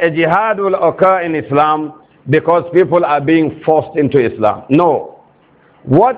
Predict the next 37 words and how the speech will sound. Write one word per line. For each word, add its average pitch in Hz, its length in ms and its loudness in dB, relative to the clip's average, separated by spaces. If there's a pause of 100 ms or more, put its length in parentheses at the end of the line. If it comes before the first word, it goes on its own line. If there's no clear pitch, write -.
Allah 190 440 2
does 160 180 -2
not 156 260 0
like 147 340 -2 (140)
is 135 160 2 (120)
a 127 100 2
zulmu. 123 840 0 (760)
Wallahu 139 580 0
la 170 180 2
yuhibbu 147 760 -2
zalimeen. 127 720 -2 (360)
Allah 170 440 2
hates 196 360 -2
the 165 120 2
oppressors. 131 560 -2 (760)
Those 208 320 2
who 208 180 2
oppress 190 460 0
the 165 100 0
Muslims, 143 500 -2 (960)
Allah 151 360 0
commands 151 400 -2
the 139 80 2
Muslims 139 500 0
to 127 100 4 (140)
fight 165 340 -4
them 127 400 -2 (220)
so 160 120 2
that 139 220 2
there 135 120 2
will 131 100 2
no 156 200 4
longer 156 420 2
be 143 160 -4
oppression 127 500 0
on 110 140 -4
earth. 101 240 -2